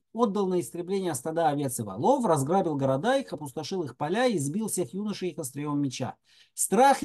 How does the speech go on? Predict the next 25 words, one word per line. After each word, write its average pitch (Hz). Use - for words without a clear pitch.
и 277
ужас 285
напал 196
на 175
жителей 185
приморской 170
страны, 165
обитавших 143
в -
Сидоне 147
и 123
Тире, 160
то 156
есть 123
Финикия, 139
на 170
жителей 180
Сура, 254
Суры 247
и 233
Окины. 233
Э, 143
и 151
опять 214
же, 196